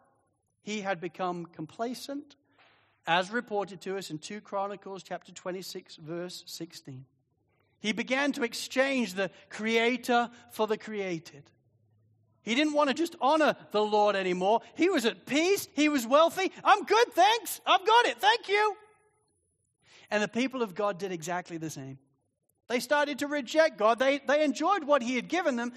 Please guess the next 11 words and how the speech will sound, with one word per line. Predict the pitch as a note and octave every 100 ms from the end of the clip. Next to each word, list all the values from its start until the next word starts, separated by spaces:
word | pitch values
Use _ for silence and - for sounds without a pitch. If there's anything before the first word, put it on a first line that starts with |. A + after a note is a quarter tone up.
| -
They | D4+ D4+
enjoyed | C4+ E4+ G4
the | D#4
blessing | B3 D#4+ G4+ - C#4 C4
of |
living | B3 D#4+ D4
in | C4+
the | C4
country | C4 B3+ B3
they | A#3 A#3
had. | A3+ C4+